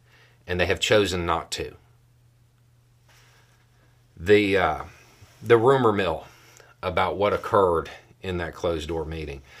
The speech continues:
Sure, Tuberville is now coming out and talking about, "Well, I'm gonna consider options," and all of that stuff. Consider options.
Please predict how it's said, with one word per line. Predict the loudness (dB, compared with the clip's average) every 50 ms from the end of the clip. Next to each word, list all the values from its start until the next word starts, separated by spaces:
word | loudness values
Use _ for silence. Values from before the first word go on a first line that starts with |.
| -20 -20 _
Sure, | -10 -2 2 4 4 4 4
Tuberville | 2 0 0 0 0 0 0 2 2 2 0 -2
is | -4
now | -2 -2 -2 -2 -2
coming | -4 -4 -6 -6 -6 -6
out | -8 -8 -10 -12 -12
and | -12 -16 -16 -18 _ _ _ _ _ _ _ -20 _ _ -4
talking | 0 0 0 2 2 2
about, | 2 4 4 4 2 2 0 0
"Well, | 2 2 2 2 0 -2 -2
I'm | -2 0
gonna | 0 0 0 -2
consider | -4 -6 -6 -4 -2 0 2 2 4
options," | 4 4 4 2 0 -4 -6 -4 -4 -6 -8 -10 -10 -10 -10
and | -8 -8
all | -8 -6 -6
of | -8 -6
that | -6 -6 -6 -6 -8
stuff. | -8 -8 -8 -10 -10 -18 -20 _ _ _ _ _ _ _ _ _ _ _ _ _ _ -14
Consider | -12 -10 -8 0 2 2 4 4 4
options. | 2 2 0 -4 -8 -10 -10 -12 _ -20 -20 -20